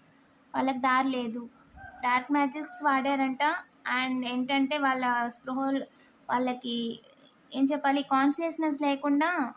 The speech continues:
చేయడం కోసం ఫ్యామిలీ మెంబర్సేనండి సెటిల్ అయిపోతారు, హౌస్ కట్టేసుకుంటారు, ల్యాండ్స్ తెచ్చేసుకుంటారు అని చెప్పి మనీ ఇచ్చి చేశారంట. సాడ్ చేయడానికి వీలు లేదు, సాడ్ చేయలేకపోయారు ఆ పర్సన్. డబ్బులు ఇచ్చి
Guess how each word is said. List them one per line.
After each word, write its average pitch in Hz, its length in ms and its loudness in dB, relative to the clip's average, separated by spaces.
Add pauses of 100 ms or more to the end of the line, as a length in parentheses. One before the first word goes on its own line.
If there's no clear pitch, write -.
(600)
చేయడం 277 400 2
కోసం 247 280 -4 (1300)
ఫ్యామిలీ 277 380 6
మెంబర్సేనండి 277 760 2
సెటిల్ 277 260 0
అయిపోతారు, 269 520 0
హౌస్ 262 240 0
కట్టేసుకుంటారు, 254 720 0
ల్యాండ్స్ 247 320 0
తెచ్చేసుకుంటారు 240 760 -6
అని 233 140 -4
చెప్పి 277 260 -6 (460)
మనీ 262 280 4
ఇచ్చి 349 240 -2 (120)
చేశారంట. 269 540 -4 (200)
సాడ్ 269 320 0
చేయడానికి 254 580 -4
వీలు 262 280 -2
లేదు, 247 280 -2
సాడ్ 269 300 -4
చేయలేకపోయారు 247 840 -4
ఆ - 80 -8
పర్సన్. 208 340 -16 (1200)
డబ్బులు 247 340 0
ఇచ్చి 294 260 -4